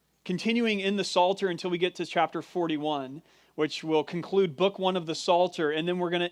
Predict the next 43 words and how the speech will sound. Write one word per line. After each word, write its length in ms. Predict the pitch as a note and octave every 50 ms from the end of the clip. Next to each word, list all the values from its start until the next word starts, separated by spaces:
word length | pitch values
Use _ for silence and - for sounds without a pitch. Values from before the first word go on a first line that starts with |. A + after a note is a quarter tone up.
| -
end 380 | G3 G3 A3 A3 G3+ F#3+ F#3 F#3
our 160 | - D#3+ E3+
study 420 | - - - - F#3+ F3 F3 F3 F3
through 440 | E3+ - F3+ E3+ E3 E3 D#3+ D#3 D#3 _ _ _ _ _ _
the 80 | D#3 C#3+
Psalter, 680 | - - G3 F3+ F3+ F#3 F#3 - G#3 G#3 G#3 A#3+ C4 -
and 300 | F3 E3 D#3+ D#3 D#3 D#3
just 160 | D3 F3+ - -
to 80 | F#3+
give 160 | E3+ F#3 F3
you 80 | F3+ E3
a 40 | D#3
heads 300 | C#3 F3 E3+ E3+ D#3+ D3
up, 240 | E3+ E3 F3 F#3+ -
we're 100 | E3+ D#3
gonna 200 | D#3+ D#3 D3+ C#3+
shift 420 | - - - F#3 F3+ - E3 D3
back 300 | D#3+ E3 F3 F3+ F#3 -
into 220 | F#3 F3 - -
the 120 | E3+ E3 D#3+
New 220 | D#3+ E3 F3+ G3
Testament, 720 | F#3+ - F#3 F3+ F3+ - - G3+ G3 G3 G3+ A3 A#3 - _ _ _ _ _ _ _ _ _ _ -
uh, 60 | C#3+
after 400 | D3+ D#3+ E3+ E3+ F3+ - F#3+ E3
Psalm 320 | - - F3+ F3 F3 F3
forty-one, 580 | E3+ - F3+ F3 F3 E3+ D#3 D#3 D#3 D#3+ E3 F3
and 80 | E3+
we'll 80 | D#3+ D#3
be 80 | D#3 D#3
studying 460 | - - - E3+ E3 E3+ E3+ E3+ D#3+
the 60 | D3+
book 200 | C3+ D#3 D#3 D#3
of 140 | D#3+ - -
Colossians 680 | - - D#3 D3 D3 D#3 E3+ F3 - - D#3 C#3+ -
together. 460 | - - D#3 C3+ C#3 C3+ B2+ C3 C3+ C3+
So 220 | - - D3+ C#3
we're 180 | C#3+ D3+ D#3 D3+
excited 420 | D3+ - - D#3 D3+ D#3+ E3 E3
about 300 | E3 D#3 D#3+ D#3 D#3 D#3
that 220 | - E3 D#3 D#3
and 100 | D#3 D3
looking 300 | D#3 D#3+ D#3+ - E3 D#3
forward 420 | - - E3 D#3+ D#3+ E3 D#3+ D#3